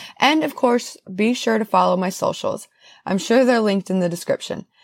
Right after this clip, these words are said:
And if you have any events you'd like to recommend to the average witches in your region,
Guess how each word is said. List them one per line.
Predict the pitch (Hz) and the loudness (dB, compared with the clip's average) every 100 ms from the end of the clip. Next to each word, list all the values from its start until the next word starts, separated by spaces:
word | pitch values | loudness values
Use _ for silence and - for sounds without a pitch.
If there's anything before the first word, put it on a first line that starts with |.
| _ _ _ - | _ _ _ 0
And | 190 226 226 | 2 4 2
if | - 202 220 | 2 0 0
you | 226 | 2
have | 233 214 | 2 2
any | 220 262 330 | 2 2 2
events | 254 233 233 - | 0 2 0 -2
you'd | 196 202 240 | -2 0 0
like | 233 208 - | 0 0 0
to | 196 | 0
recommend | 185 196 185 160 180 | 0 0 -2 -2 -4
to | - | -4
the | 180 170 | 0 0
average | 165 156 151 | 0 -2 -4
witches | 151 147 - 151 | -4 -4 -6 -6
in | 156 | -4
your | 151 262 415 | 0 2 4
region, | 151 139 143 147 | 2 2 0 0